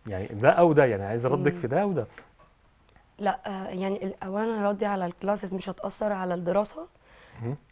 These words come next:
Speaker 2: نيفر، لأن ال-، ال-، الرياضة بتنشط الدورة الدموية.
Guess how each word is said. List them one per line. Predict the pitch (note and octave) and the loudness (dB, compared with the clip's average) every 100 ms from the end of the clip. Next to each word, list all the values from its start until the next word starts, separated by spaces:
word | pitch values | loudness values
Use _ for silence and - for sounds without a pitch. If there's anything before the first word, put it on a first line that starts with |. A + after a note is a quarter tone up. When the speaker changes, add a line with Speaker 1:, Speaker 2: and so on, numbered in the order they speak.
| _ G#3 | _ -4
Speaker 2:
نيفر، | G#3 E3 | 2 2
لأن | F3 F#3 F#3+ | 2 -2 -6
ال-، | G#3+ G3 F#3 F#3+ F#3 F#3+ - - | -6 -6 -6 -6 -8 -8 -10 -8
ال-، | F#3+ F#3+ - F#3+ F#3+ F#3 | -8 -8 -8 -8 -6 -6
الرياضة | F3+ F3+ G#3 B3+ C4+ | -4 0 0 2 0
بتنشط | G3+ - G#3+ A3+ B3 | 0 -4 -8 -6 -6
الدورة | G3+ G3+ A3 | -2 0 0
الدموية. | G3+ F#3+ F#3 F3 | 0 0 0 -4